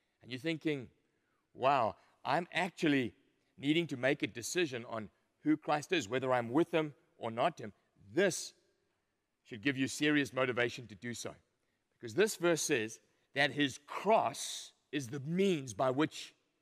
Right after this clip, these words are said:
the Prince of Peace comes to you. You see, what Jesus did is that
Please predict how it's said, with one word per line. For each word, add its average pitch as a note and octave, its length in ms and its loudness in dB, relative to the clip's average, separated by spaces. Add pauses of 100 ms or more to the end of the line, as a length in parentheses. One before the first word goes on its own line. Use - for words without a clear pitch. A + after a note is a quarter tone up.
the C#3 80 -4
Prince D#3+ 240 -4
of D3+ 100 -4
Peace C#3 220 2
comes C#3+ 340 -8
to - 100 -10
you. F#2 200 -10 (840)
You - 60 -12
see, F#3 140 0
what F#3 200 2
Jesus F3+ 340 0
did A#2+ 320 2 (840)
is C3 180 -2
that D3 240 4